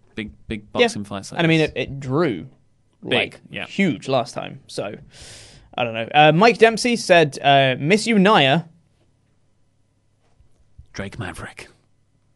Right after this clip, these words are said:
Speaker 2: I'm sure that makes sense. Uh, Iago one six oh four said, "How about this? Hangman goes heel with the villain Marty Scurll when he arrives."
Speaker 1: That's cool. I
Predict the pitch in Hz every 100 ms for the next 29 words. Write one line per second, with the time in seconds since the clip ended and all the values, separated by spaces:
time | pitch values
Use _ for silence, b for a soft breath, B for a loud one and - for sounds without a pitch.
0 | _ _ _ _ _ 143 139 139 131 123
1 | - 123 - - b b - 156 156 175
2 | 190 196 269 180 165 175 175 160 147 170
3 | 311 156 - 254 247 220 254 143 - 202
4 | 220 208 185 180 147 165 180 165 151 143
5 | 139 180 175 160 190 175 151 - - 185
6 | 202 170 156 135 180 269 160 104 87 92
7 | 95 - - - _ _ _ _ 160 139
8 | - 160 180 214 - - 165 175 170 170
9 | 165 160 156 151 147